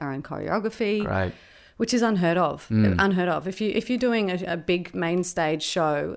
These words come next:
Speaker 1: um, that's come from America, a lot of people don't know this, you have to do the steps.
Speaker 2: It's like a franchise.
Speaker 1: It's literally step by step, move by move, the lighting, the set, the dancing, everything is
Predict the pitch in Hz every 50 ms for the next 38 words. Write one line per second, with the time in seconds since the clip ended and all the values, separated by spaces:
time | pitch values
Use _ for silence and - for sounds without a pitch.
0 | - - - 156 147 147 147 143 139 151 151 - - - 175 170 170 175 160 156
1 | 151 147 151 143 147 - 165 165 180 175 170 170 170 147 147 151 143 - 151 151
2 | 151 147 151 147 - - - - - 196 190 208 190 - 185 160 170 165 160 147
3 | 151 - - - - 170 160 185 - - - - 185 180 - 120 - 131 127 131
4 | 135 - - 87 - 226 - - - - 208 226 240 240 - 220 196 196 - -
5 | - 214 190 190 - 226 233 226 - - - 185 208 269 294 - - - - -
6 | - - _ _ - 175 180 185 196 220 214 - 202 196 202 190 185 185 - 175
7 | 165 156 165 180 196 196 196 - 247 233 233 233 - 175 - - - - - 208
8 | 220 - - - - - - - - - _ - 180 156 - - 170 147 143 -
9 | - 160 156 151 - - 185 185 202 220 214 - - 220 214 202 - - 196 185
10 | 208 - - 202 196 190 - - 165 160 160 151 - -